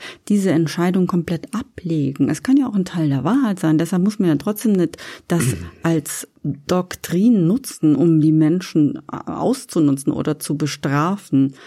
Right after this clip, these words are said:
Speaker 1: Trotzdem kann das ja ein Teil der Wahrheit sein.
Speaker 2: Ja, und das ist auf jeden Fall ein Teil der Wahrheit, ja. Und ich denk mir, d-, vor allem aus deiner persönlichen Perspektive heraus macht das Sinn.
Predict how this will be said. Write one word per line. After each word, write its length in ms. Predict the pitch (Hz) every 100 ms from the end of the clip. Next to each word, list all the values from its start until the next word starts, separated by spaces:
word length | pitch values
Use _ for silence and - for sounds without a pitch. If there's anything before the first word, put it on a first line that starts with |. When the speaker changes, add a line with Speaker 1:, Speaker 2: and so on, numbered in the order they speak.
| -
Speaker 1:
Trotzdem 280 | - 240 269
kann 240 | 233 233
das 100 | 226
ja 80 | 220
ein 100 | 208
Teil 200 | 208 196
der 120 | 180 160
Wahrheit 420 | 277 359 226 -
sein. 260 | 156 151 - -
Speaker 2:
Ja, 180 | 170 190
und 160 | 180 135
das 140 | 139
ist 160 | 180 -
auf 200 | 139 -
jeden 280 | 160 202
Fall 160 | 147 104
ein 100 | 104
Teil 260 | - 101 92
der 160 | 101
Wahrheit, 440 | 98 98 101 - -
ja. 220 | 123 196 - _ - - _
Und 120 | 147
ich 100 | -
denk 200 | 147 151
mir, 240 | 147 135 - _ _ _
d-, 360 | - 62 65 127
vor 320 | 135 - - 113
allem 240 | 127 147
aus 180 | 120 117
deiner 360 | 110 120 139
persönlichen 640 | - 113 117 143 170 139 127
Perspektive 720 | 117 113 131 139 - 117 120
heraus 380 | 104 101 117 -
macht 240 | - -
das 180 | 139 -
Sinn. 360 | - 165 120